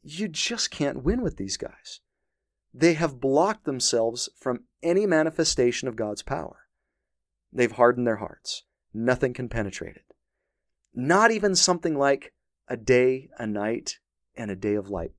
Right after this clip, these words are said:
is gonna work. And then there's one final one at the end of that verse. "They will work some great mystery which we cannot understand, which will keep us down to be servants to their words,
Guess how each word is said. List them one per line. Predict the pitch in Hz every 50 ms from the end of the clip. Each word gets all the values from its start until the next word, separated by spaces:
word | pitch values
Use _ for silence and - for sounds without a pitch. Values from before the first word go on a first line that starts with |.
| _
is | - - -
gonna | - 110 92
work. | 85 - - _ _ _ - _ _ _ _ _ _ _ _ _ _ _ _ _ _ _ _ _ _ _ _ _ _ _ _ _ _ _ _ _ _ _ _ _ _ _ _
And | 151 170
then | 190 196 196
there's | 180 170 160 147
one | 156 208 208 190
final | 185 - - 151 143 139 127 117
one | 107 104 101
at | 104 104
the | - 110
end | 113 110
of | 110 101
that | 107 101 - -
verse. | - 92 87 - - - - - _ _ _ _ _ _ _ _ _ _ _ _ _ _ _ _ _ _ _
"They | - 180 180
will | 175 175
work | 175 202 214 202
some | - - 196 185
great | 175 180 175 180
mystery | 185 175 - - 185 170
which | 165 170 165 -
we | 165 165
cannot | - 175 165 165 160
understand, | 160 160 147 139 - - 160 151 151 156 156 151 - _ _ _ _
which | - 156 165 165 - -
will | 170 156
keep | 156 - - - 220 220 - -
us | - 185 185 -
down | 143 127 139 135 135 139 147 147 143 143
to | - 135
be | 123 131 123
servants | - - - - 160 160 160 156 160 156 - -
to | - - 143
their | 127 127 123 117
words, | 107 107 104 95 85 - - - - - -